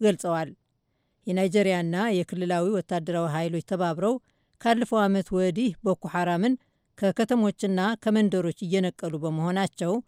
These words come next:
አማጽያኑ መጥቶ ወደ ማምለጥ ስትራቴጂ እንደተመለሱ ታውቋል። ልጆች የሚሳተፉበት የአጥፍቶ ማጥፋት ተግባር እየተዘወተረ በመሆኑ ልጆች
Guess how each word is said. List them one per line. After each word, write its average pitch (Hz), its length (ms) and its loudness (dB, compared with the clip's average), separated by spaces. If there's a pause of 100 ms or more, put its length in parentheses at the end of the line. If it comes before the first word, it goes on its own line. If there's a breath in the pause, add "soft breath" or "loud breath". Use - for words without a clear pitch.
(280)
አማጽያኑ 202 640 2 (100)
መጥቶ 202 360 -2 (260)
ወደ 175 200 0 (280)
ማምለጥ 208 560 0
ስትራቴጂ 180 540 -4
እንደተመለሱ 170 680 -4 (280)
ታውቋል። 165 480 -2 (680)
ልጆች 262 340 2
የሚሳተፉበት 208 1000 2
የአጥፍቶ 196 460 0
ማጥፋት 180 480 -2
ተግባር 175 440 -2 (400)
እየተዘወተረ 190 760 0
በመሆኑ 175 420 0 (600)
ልጆች 190 380 2